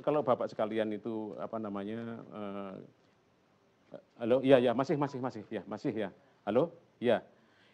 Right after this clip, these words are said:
Ini kalau, kalau letusan di, Bapak itu ingat di letusan di Gunung, Gunung Merapi yang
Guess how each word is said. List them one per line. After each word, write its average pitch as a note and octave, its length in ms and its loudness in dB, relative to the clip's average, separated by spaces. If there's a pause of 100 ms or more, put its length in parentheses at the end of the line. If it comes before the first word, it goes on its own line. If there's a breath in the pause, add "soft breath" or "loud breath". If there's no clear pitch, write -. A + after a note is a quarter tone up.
(100)
Ini D3+ 160 0
kalau, D#3 240 8
kalau C#3+ 240 4
letusan D3+ 480 2
di, A#2+ 320 2
Bapak A2+ 320 0
itu A#2+ 480 -2
ingat A2+ 240 -4
di A#2+ 80 -4
letusan A2+ 400 -4
di G#2+ 80 -4
Gunung, G2+ 560 -6 (500)
Gunung G2 720 -4
Merapi G#2 480 -2
yang G2+ 240 -4